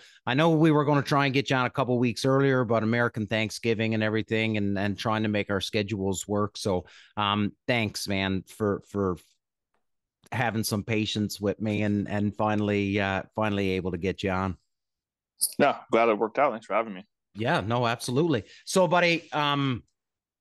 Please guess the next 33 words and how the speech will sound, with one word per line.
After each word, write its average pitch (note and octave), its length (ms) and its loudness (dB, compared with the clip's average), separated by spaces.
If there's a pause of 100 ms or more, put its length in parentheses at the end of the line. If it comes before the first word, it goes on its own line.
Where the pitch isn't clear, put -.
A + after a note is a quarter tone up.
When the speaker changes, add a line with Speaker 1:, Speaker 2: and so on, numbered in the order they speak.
(500)
Speaker 1:
you C#3 120 0
know, A2+ 280 0 (140)
first E3 260 2
things C#3+ 240 0
first, B2 320 0
World D#3+ 320 2
Cup B2 240 -2
is A#2+ 140 -2
on A2 180 0
the G#2+ 60 -4
go G#2+ 240 0
right G2+ 260 0
now. G2 400 -2 (420)
Um, G#2 580 0 (520)
I G#2 300 -4
got C#3+ 280 2
that. A#2+ 380 0
So D#3 380 2
I, D#3+ 360 4 (1000)
I'm B2 160 -2
Canadian, G#2 460 -2
right? A2 200 -2
Grew D3 280 4
up C#3+ 180 0
playing B2+ 320 0
hockey. A#2 380 -2
That's A2 260 -2
the C#3+ 120 2
only D3 180 4
thing C#3 200 0
I B2 100 0
know. A2+ 200 2
So A#2 400 0